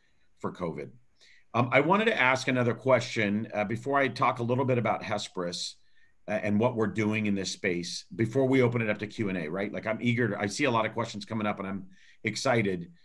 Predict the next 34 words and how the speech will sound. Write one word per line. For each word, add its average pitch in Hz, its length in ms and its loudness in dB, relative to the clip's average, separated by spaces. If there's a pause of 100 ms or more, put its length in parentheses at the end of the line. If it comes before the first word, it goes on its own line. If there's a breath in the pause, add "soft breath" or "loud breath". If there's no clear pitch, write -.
(180 soft breath)
uh, 107 300 2
to 113 140 -8
talk 117 280 -4
about 98 240 -4
some 113 160 -4
of 110 60 -2
your, 98 400 -2
your 101 220 -4
questions. 90 560 -6
But - 320 -6 (360 soft breath)
for 127 120 0
Kim, 196 280 2
I 175 80 6
wanted 143 280 4
to 107 60 4
ask 123 260 2
you, 127 100 2
you 131 160 0
know, 131 300 2 (600)
these 135 200 2
aren't 170 200 6
just 127 180 -4
veterans 143 760 0 (120)
and 120 160 4
they're 110 200 2
not, 117 420 -2
they're 117 360 -2
also 127 300 2
non-traditional 113 800 0
students 107 420 -6
in 98 60 -8
the 95 140 -2
academic 104 560 -4
sense, 85 440 -8